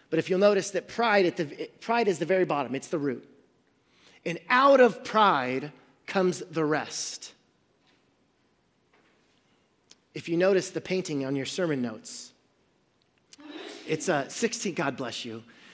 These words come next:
It's a sixteenth century painting by Dutch artist Peter, uh, Bruegel the Elder. And he did a series of paintings on the seven deadly sins.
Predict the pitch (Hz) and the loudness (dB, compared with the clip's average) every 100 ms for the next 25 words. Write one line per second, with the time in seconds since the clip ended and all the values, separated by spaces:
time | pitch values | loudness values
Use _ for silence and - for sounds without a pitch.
0 | - - - - - - - - - - | -20 -20 -20 -20 -20 -20 -20 -20 -20 -20
1 | - 180 196 - 277 - 277 254 247 214 | -10 -6 -4 0 -2 0 0 2 4 4
2 | 220 220 185 165 180 185 170 156 185 185 | 2 0 0 -2 -2 -2 2 2 2 0
3 | 160 156 170 - 196 180 185 180 - 151 | -2 0 -2 -2 2 6 6 4 -2 -6
4 | 120 165 160 160 147 143 143 135 120 113 | 4 6 6 4 2 0 0 -2 -6 -10
5 | - - - - 180 208 240 214 - 247 | -18 -20 -20 -8 -4 0 4 4 4 0
6 | 254 220 202 - 160 160 175 165 151 - | 2 0 -2 -2 -2 -2 -4 -4 -4 -2
7 | 175 175 165 147 151 - 170 110 101 - | 0 2 0 0 -2 -2 -4 -6 -12 -18
8 | - | -20